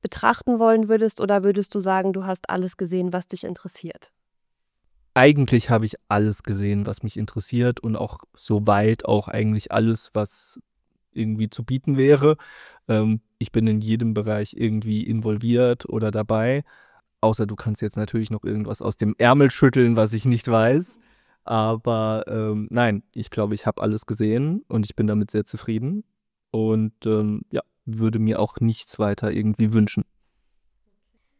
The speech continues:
Speaker 1: Weißt du denn schon, wie es für dich weitergeht nach deinem Praxissemester jetzt oder nach deinem Studium generell?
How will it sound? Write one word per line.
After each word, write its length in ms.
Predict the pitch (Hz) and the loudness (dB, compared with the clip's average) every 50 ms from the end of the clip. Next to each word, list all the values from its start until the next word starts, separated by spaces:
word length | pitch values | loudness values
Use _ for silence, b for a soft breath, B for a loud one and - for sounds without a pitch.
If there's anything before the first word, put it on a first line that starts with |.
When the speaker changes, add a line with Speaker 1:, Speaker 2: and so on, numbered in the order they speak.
| _ _ _ _ | _ _ _ _
Speaker 1:
Weißt 260 | 190 190 208 - - | 0 0 0 -2 -4
du 60 | 240 | -2
denn 160 | 220 226 226 | 0 0 0
schon, 260 | 214 - 226 214 202 185 | 0 0 0 0 0 0
wie 120 | 196 196 | -2 -4
es 120 | 196 - | -4 -8
für 160 | - - 202 180 | -6 -4 -4 -2
dich 240 | 185 180 - - _ | -2 -4 -8 -10 _
weitergeht 720 | - 156 175 196 202 - 254 262 226 - 269 277 285 _ - | -8 -6 -6 -6 -6 -4 -6 -6 -2 0 0 0 0 _ 0
nach 240 | 254 262 269 262 | 0 0 0 0
deinem 240 | - 262 254 254 262 | 0 0 0 0 0
Praxissemester 840 | - - 262 262 _ - 277 262 - 269 254 254 262 262 - - 269 | -2 -4 -8 -8 _ -6 -8 -4 -4 -2 0 0 0 -2 -2 -4 -2
jetzt 240 | 254 262 262 _ - | -2 -2 -2 _ -4
oder 200 | - 202 208 196 | -2 0 0 0
nach 220 | 196 190 202 - | 2 0 -2 -4
deinem 220 | - - 190 185 185 | -4 -4 -4 -4 -4
Studium 400 | - - 214 196 196 196 196 190 | -4 -6 -4 -4 -2 -4 -4 -4
generell? 500 | 190 185 180 175 - 170 180 202 262 | -2 -4 -4 -4 -6 -8 -6 -6 -6